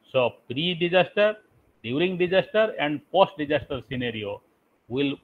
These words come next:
consider and we'll discuss in detail. Now, why a chemical accident will take place? So now we have to plan. So the system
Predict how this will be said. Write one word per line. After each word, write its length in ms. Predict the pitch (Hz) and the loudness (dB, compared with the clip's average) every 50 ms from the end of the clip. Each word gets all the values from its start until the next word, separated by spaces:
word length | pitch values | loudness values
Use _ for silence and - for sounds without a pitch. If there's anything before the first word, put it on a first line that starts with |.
| _ | _
consider 560 | - 127 123 117 - 139 131 123 110 104 107 107 - | -4 -4 -4 -4 -4 -4 -2 0 0 0 -2 -4 -6
and 140 | 120 120 123 | -10 -10 -8
we'll 160 | 120 120 120 113 | -8 -8 -8 -8
discuss 360 | 117 117 - _ - 160 160 - | -10 -12 -10 _ -6 -6 -6 -6
in 120 | 139 110 | -10 -12
detail. 380 | 92 92 87 _ - 95 95 92 - _ _ _ _ _ _ _ _ _ _ _ _ _ _ _ _ _ _ _ _ _ _ _ _ _ - | -14 -16 -18 _ -12 -12 -12 -12 -14 _ _ _ _ _ _ _ _ _ _ _ _ _ _ _ _ _ _ _ _ _ _ _ _ _ 0
Now, 480 | 151 190 214 175 143 123 120 135 - - _ _ _ _ _ _ - | 4 6 8 8 6 6 4 0 -4 -8 _ _ _ _ _ _ 2
why 440 | 135 165 214 220 160 127 135 180 170 | 6 8 8 10 8 8 6 4 0
a 100 | 165 156 | -4 -6
chemical 520 | - - 143 135 151 165 151 170 160 160 147 | -4 -4 -4 -4 -4 -6 -4 -4 -2 -2 -2
accident 500 | 135 - - 135 131 139 139 135 135 - _ | -4 -6 -8 -8 -6 -6 -6 -6 -8 -10 _
will 160 | 131 131 139 139 - | -10 -10 -10 -6 -4
take 260 | 117 98 - - _ | -4 -4 -4 -6 _
place? 140 | - 92 - - _ _ _ _ _ _ _ _ _ _ _ _ _ _ _ _ _ _ _ _ _ _ _ _ | -20 -20 -20 -20 _ _ _ _ _ _ _ _ _ _ _ _ _ _ _ _ _ _ _ _ _ _ _ _
So 200 | 127 120 117 117 - _ 135 | -4 -4 -4 -4 -8 _ -10
now 240 | 117 127 147 160 175 | -4 -2 0 0 0
we 140 | 165 147 139 | 0 0 0
have 160 | 143 135 - | -2 -2 -4
to 80 | - 123 | -8 -12
plan. 320 | - - 120 117 104 87 - _ _ _ _ _ _ _ _ _ _ _ _ | -8 -6 -4 -4 -4 -4 -8 _ _ _ _ _ _ _ _ _ _ _ _
So 280 | - 120 120 120 117 - _ _ | -8 -6 -4 -4 -6 -6 _ _
the 160 | 117 120 120 117 _ | -14 -14 -14 -12 _
system 600 | - 131 - - _ - 165 165 165 165 165 - | -12 -14 -14 -12 _ -2 0 0 0 -2 -6 -10